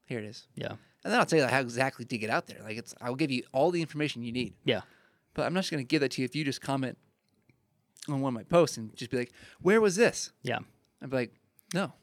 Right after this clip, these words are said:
Speaker 2: Yeah. Or my favorite is when people D M me, they'll just, they'll, or they'll comment, D M, whatever, and they'll just say, like, "Where? Where
Speaker 1: Yeah.
Speaker 2: this?"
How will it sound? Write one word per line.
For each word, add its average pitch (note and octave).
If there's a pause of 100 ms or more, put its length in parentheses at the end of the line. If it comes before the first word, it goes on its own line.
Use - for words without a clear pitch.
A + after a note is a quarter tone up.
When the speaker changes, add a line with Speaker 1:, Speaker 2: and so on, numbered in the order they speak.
(100)
Speaker 2:
Yeah. -
Or D3+
my D3
favorite C#3
is A#2
when A2+
people B2 (260)
D A#2+
M G#2
me, B2+
they'll A#2+
just, A#2+
they'll, B2 (140)
or C3
they'll C#3
comment, D3+
D C3+
M, C3+
whatever, C3+ (440)
and B2+
they'll B2+
just B2
say, C3
like, A2 (120)
"Where? B2 (720)
Where C#3
Speaker 1:
Yeah. D3
Speaker 2:
this?" C3+